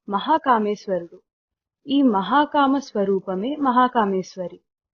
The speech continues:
ఈ మహాకామ లక్ష్యంలో స్వార్థం లేదు, కాబట్టి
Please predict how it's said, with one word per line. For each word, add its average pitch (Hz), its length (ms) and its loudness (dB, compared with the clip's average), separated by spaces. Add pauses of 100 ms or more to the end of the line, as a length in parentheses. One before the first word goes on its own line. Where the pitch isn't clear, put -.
(440)
ఈ 277 100 2
మహాకామ 277 760 2
లక్ష్యంలో 185 600 -4 (400)
స్వార్థం 208 520 0
లేదు, 196 360 -2 (320)
కాబట్టి 269 500 2